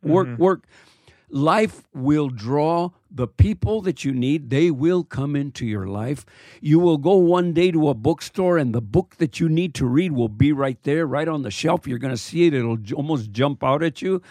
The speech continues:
Speaker 1: Or you're gonna be walking down the street and, and somebody will do, do, be doing something that's
Speaker 2: Mm-hmm.
Speaker 1: gonna help you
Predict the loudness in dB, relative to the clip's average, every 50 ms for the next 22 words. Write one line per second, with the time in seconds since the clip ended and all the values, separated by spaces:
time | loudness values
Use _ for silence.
0 | -20 -20 -20 -20 -12 -2 2 4 4 6 4 4 4 2 2 2 0 -2 0 0
1 | 2 2 2 0 0 -2 -4 -4 -4 -4 -2 0 0 0 -2 -4 -6 -8 -10 -8
2 | -4 -2 0 0 -2 -2 -4 -4 -4 -4 -6 -12 _ _ _ _ -2 -2 0 0
3 | -2 -4 -2 0 2 2 4 4 2 2 2 2 2 2 2 2 0 0 0 0
4 | 0 -2 -4 -14 -16 -8 0 4 4 4 4 2 -2 -4 -4 -2 0 0 0 0
5 | 0 -2 -4 -4 -4 -2 -2 -2 -2 -4 -4 -4 -2 -2 -2 -2 -4 -4 -6 -8
6 | -10 -6 -4 -2 -2 -2 0 0 0 0 0 -2 -4 _ -6 -4 -2 -2 -2 -4
7 | -6